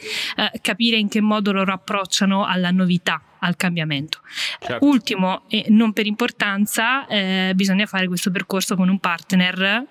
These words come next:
Speaker 1: che sia in grado di supportare questo cambiamento, quindi, eh, bisogna, mm, mettersi nelle mani di qualcuno che ha, diciamo, competenze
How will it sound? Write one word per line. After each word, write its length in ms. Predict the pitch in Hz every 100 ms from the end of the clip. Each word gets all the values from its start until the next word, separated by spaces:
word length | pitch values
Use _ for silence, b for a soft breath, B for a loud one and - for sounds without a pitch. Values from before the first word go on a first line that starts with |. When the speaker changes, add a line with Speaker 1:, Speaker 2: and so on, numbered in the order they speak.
| -
Speaker 1:
che 120 | -
sia 200 | - 175
in 100 | 185
grado 580 | 190 165 170 175 175 180 B B B
di 140 | 196
supportare 1000 | - 180 - 214 - 196 165 170 175 170 190
questo 260 | - 185 190
cambiamento, 640 | 170 175 160 151 143 143 151
quindi, 440 | 170 170 170 180 B B B
eh, 580 | 202 196 185 185 185 190
bisogna, 640 | 196 214 220 226 226 240 -
mm, 460 | 220 196 190 185 190
mettersi 480 | 208 - 220 - 202
nelle 260 | 190 208
mani 260 | 202 190 185
di 140 | 175
qualcuno 560 | 160 208 220 185 180 226
che 160 | 185
ha, 300 | 170 170 190 202
diciamo, 400 | 185 185 180 175
competenze 920 | 202 185 196 190 190 180 - 185 165